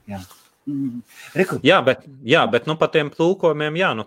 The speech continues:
Speaker 2: nu, tā ir, ka visticamāk viņš domāja, nu, kad atkal, ne, ne, nevis tulkojums, bet atkal, nu, tās, ā, vārdu, vārdu krājums jāapdeito ir. <laughs> Kaut kādi, kaut kādi veci vārdi.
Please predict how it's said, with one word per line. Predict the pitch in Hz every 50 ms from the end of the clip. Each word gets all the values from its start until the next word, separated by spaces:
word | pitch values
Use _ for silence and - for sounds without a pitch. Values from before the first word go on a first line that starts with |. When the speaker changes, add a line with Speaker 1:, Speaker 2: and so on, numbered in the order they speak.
| - _
Speaker 2:
nu, | 135 131 131 131
tā | 127 - 143 127 117 123 139
ir, | 135 -
ka | - 92
visticamāk | 92 90 - - 113 110 - 113 98 90 87 -
viņš | - 92 90 90 95
domāja, | 104 104 110 117 104 87 82 85
nu, | 85
kad | - 98 90 90
atkal, | 101 104 - - 101 90 87 87 90 87 -
ne, | 104 101 101 98
ne, | 104 104 110 117 110
nevis | 107 113 120 113 104 - - -
tulkojums, | 127 123 139 143 - 139 113 101 101 92 -
bet | 104 95 - 113
atkal, | 104 - - 107 98 95
nu, | 98 104 110
tās, | 107 - - 98 92 90 - - 101
ā, | 92 90 90 92
vārdu, | 98 104 110 110 107 98 90 90 98
vārdu | 107 113 107 98 87 82 87
krājums | - - - 104 98 95 90 87 85 82 82 -
jāapdeito | - 98 92 87 82 85 82 85 82 82 - - - 80 80 80
ir. | 80 - _ _ - - - - - - - - - - _ _ _ -
<laughs> | 101 - - 120 117 104 131 123 101 -
Kaut | - 107
kādi, | 98 95 90 87 90
kaut | - 123 113
kādi | 104 98 92 95
veci | 104 110 120 - - -
vārdi. | 95 107 113 104 92 87 90 92 87